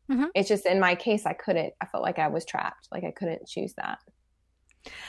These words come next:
Speaker 1: And that, I'm so sorry about that. And that's really unfortunate. And, and it also reminded me about the, the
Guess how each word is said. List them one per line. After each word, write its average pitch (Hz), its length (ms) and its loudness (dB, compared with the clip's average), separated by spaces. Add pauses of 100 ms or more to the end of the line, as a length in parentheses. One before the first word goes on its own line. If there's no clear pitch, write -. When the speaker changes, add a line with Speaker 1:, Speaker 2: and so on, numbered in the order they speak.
(440)
Speaker 1:
And 311 180 4
that, 302 220 6
I'm 285 120 4
so 330 160 2
sorry 311 360 4
about 202 220 0
that. 185 200 0
And 208 100 2
that's - 460 -2
really 233 540 4
unfortunate. 214 840 0
And, 208 400 0
and 220 220 0
it 214 120 0
also 220 300 2
reminded 202 440 2
me 196 180 2
about 190 340 0
the, 196 380 -4 (180)
the 214 220 0